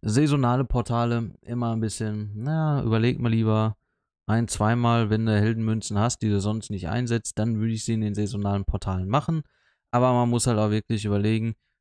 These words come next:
ähm, will man die nicht eher aufheben für den Helden, also für das Portal oder das Portal?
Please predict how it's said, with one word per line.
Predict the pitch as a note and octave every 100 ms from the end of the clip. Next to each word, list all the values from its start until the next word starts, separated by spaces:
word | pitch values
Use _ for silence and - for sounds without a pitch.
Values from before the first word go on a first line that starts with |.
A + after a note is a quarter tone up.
| _ G#2
ähm, | G#2 G2+ G2+ C#2+ - E2 F#2 _ -
will | B2
man | A#2+ A2
die | A2
nicht | G#2+ G2+
eher | A#2 G#2
aufheben | G2+ G#2 A2 G2+ G2+
für | - G2
den | A2 A#2
Helden, | A2 A2+ A2
also | G2+ G2
für | - G2+
das | A2 -
Portal | - A2 G#2 G2+
oder | F#2+ F#2+
das | D3+ -
Portal? | C#3+ - A#2+ A#2